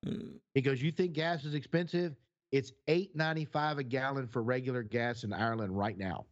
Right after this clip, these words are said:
Speaker 1: I know.
Speaker 2: And United States is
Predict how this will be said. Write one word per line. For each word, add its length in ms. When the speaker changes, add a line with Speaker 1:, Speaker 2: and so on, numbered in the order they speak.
Speaker 1:
I 140
know. 220
Speaker 2:
And 240
United 580
States 720
is 260